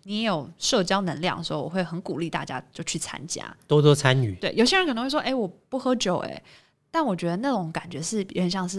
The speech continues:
Speaker 1: ：“诶，我在这里，我来参与这个活动。诶，我不喝酒，我可以喝可乐。”
Speaker 2: 嗯。
Speaker 1: 或者像我那时候酒量没那么好，就是一瓶啤酒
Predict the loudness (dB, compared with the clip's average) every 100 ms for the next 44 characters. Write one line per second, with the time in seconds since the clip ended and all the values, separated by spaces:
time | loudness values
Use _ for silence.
0 | -2 -2 0 -2 -2 -2 0 -2 -2 -4
1 | -4 -2 -4 -2 -4 -6 -10 -8 -8 -8
2 | _ _ _ _ _ _ _ -2 0 0
3 | 0 0 0 0 -2 -4 -6 -6 -8 _
4 | 0 2 2 0 -2 0 2 2 0 -2
5 | -2 -2 -4 -6 -8 -2 -2 -2 -2 -2
6 | -2 -6 -6 -6 -8 -6 -6 -4 -6 -6
7 | -6 -4 -6